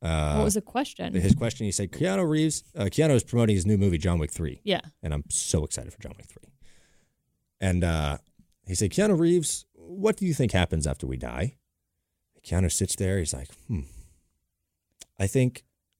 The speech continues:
Speaker 2: our loved ones will miss us the most." And that was it. And Colbert didn't know what to say. He just kinda
Speaker 3: Oh.
Speaker 2: shook his hand and, like, laughed. And he was like,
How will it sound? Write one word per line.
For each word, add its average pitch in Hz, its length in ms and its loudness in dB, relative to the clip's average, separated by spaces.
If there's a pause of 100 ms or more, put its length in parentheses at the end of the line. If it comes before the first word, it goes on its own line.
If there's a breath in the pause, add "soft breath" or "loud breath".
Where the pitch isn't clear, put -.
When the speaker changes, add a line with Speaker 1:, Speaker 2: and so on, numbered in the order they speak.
(120)
Speaker 2:
our 95 140 2
loved 104 260 2
ones 104 320 6
will 92 140 2
miss 85 240 0
us 87 120 -2
the 80 100 -6
most." - 340 -10 (1600)
And 78 120 -2
that 78 80 2
was 87 100 2
it. 139 220 2 (600)
And 78 340 -6
Colbert 104 260 4
didn't 117 140 4
know 120 80 4
what 127 120 2
to - 60 0
say. 147 280 4
He 113 100 2
just 104 160 -4
kinda 254 200 2
Speaker 3:
Oh. 208 40 2
Speaker 2:
shook 147 160 0
his 131 120 2
hand 160 460 2 (120)
and, 113 200 0
like, 104 200 2
laughed. 123 300 2
And 127 80 -4
he 131 60 0
was 123 100 0
like, 190 180 2